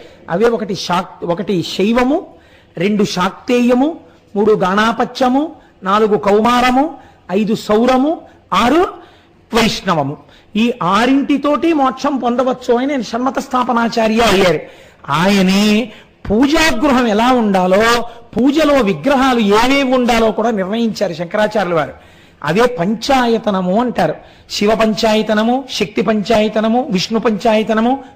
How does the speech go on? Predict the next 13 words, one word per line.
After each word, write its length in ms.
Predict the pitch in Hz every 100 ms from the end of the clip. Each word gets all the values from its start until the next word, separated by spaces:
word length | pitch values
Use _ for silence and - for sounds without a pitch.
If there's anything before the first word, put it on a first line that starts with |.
| -
ఒకసారి 340 | 202 226 233
నేను 180 | 240 233
దీని 180 | 220 220
గురించి 260 | 226 233
ఉపన్యసించాను, 680 | 254 196 240 247 202 196 220
స్థానాలు 440 | 190 - 190 226 214
ఎలా 160 | 208
ఉండాలో. 400 | 214 208 196 165 131 - - - - - -
ఇందులో 680 | 202 240 269 202 185 247 269 - - _ _
శివుడు 460 | - - - 294 330
ఉంటాడు, 400 | 262 208 196 143 - - _ _ - _ _ -
అంబిక 300 | 247 285 311
ఉంటుంది 480 | 277 214 208 160